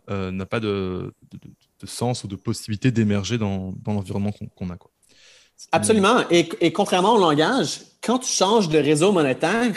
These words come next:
Speaker 2: tu mets ta vie en jeu. C'est une question de vie ou de mort. Contrairement au fait de changer de Facebook à LinkedIn et Twitter, c'est pas vraiment très grave. Mais tu peux changer de Facebook, LinkedIn et Twitter, tu passes un peu de temps à te refaire un réseau, c'est pas trop la fin du monde.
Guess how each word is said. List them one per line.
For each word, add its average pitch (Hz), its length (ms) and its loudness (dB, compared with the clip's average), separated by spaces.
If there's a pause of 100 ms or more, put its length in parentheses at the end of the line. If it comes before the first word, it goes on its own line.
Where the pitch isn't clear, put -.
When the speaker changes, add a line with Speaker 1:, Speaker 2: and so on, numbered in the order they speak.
(300)
Speaker 2:
tu - 140 0
mets 240 200 4
ta 160 140 4
vie 180 280 4
en 139 140 2
jeu. 147 420 2
C'est 160 140 0
une 156 120 2
question 247 320 2
de 180 80 4
vie 151 240 2
ou 185 80 2
de 127 100 2
mort. 127 560 -4 (1040)
Contrairement 190 760 0
au 143 100 -2
fait 170 280 0
de 139 120 -2
changer 170 500 0
de 139 180 0
Facebook 156 480 0
à 151 60 2
LinkedIn 139 360 0
et 131 40 0
Twitter, 151 520 0 (380)
c'est - 140 -10
pas 147 80 -2
vraiment 135 260 0
très 127 160 -2
grave. 117 320 -6 (560)
Mais 123 140 -8
tu - 100 -12
peux 151 120 -2
changer 143 280 0
de 139 60 -4
Facebook, 135 380 -2
LinkedIn 127 240 -2
et 120 100 -2
Twitter, 127 420 -4
tu - 80 -16
passes 131 200 -6
un - 20 -16
peu 127 140 -10
de - 40 -20
temps 131 140 -8
à 123 60 -10
te - 120 -14
refaire 117 220 -6
un 123 120 -6
réseau, 127 400 -6 (340)
c'est - 140 -18
pas 135 80 -8
trop - 140 -10
la 131 120 -2
fin 131 140 -6
du 117 100 -6
monde. 117 320 -6